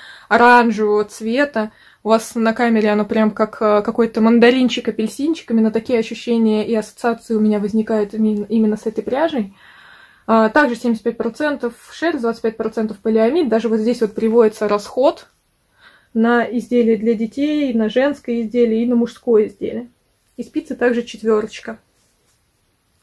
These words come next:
Очень кра-, красивые. Тут у меня тоже есть план на носочки с этим цветом, но пока я вам его рас-, его рассказывать не буду. И теперь я вам расскажу про другую пряжу.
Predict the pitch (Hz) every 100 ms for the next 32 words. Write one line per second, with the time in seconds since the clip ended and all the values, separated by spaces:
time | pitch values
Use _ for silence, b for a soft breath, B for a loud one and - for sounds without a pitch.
0 | - 226 220 214 214 226 - - 233 311
1 | 320 247 269 262 233 226 254 240 220 214
2 | 240 240 254 226 214 - 269 - - 220
3 | B B B B B - 226 247 240 220
4 | 226 302 294 220 220 233 262 240 220 220
5 | 247 - - 226 220 254 240 - 240 240
6 | 226 233 220 208 190 - _ B B B
7 | B - 294 311 349 294 262 254 247 247
8 | - 240 240 247 262 233 202 285 320 226
9 | 214 220 262 262 262 277